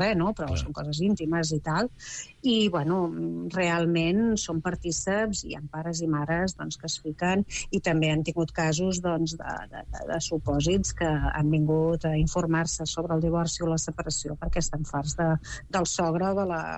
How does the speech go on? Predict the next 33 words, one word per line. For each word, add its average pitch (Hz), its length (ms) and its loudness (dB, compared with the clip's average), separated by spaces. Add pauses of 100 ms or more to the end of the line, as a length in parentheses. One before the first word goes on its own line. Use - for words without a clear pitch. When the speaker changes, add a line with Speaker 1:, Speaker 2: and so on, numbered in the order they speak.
(100)
Speaker 1:
o, 170 240 -6
o 190 80 -2
de 180 80 2
la 165 160 0
sogra, 180 440 0
no? 151 120 2
Speaker 2:
Però 131 80 4
Speaker 1:
I 135 60 2
Speaker 2:
m'agrada 180 320 2
Speaker 1:
ens 185 80 4
Speaker 2:
molt, 175 100 2
Speaker 1:
expliquen 113 220 0
Speaker 2:
m'agrada 151 260 2
molt 190 160 2
el 180 80 2
que 160 80 0
Speaker 1:
anècdotes. 147 220 2
Speaker 2:
estàs - 20 -4
fent, 107 240 2
eh, 90 80 4
Sandra? 120 360 2
Perquè 104 280 4
estàs - 300 0
parlant 127 260 2
en 117 160 4
tot 131 160 0
moment 135 320 4
de 117 100 2
la 104 140 2
sogra 147 400 2
i 143 160 4
del 104 400 2
sogre. 64 520 -2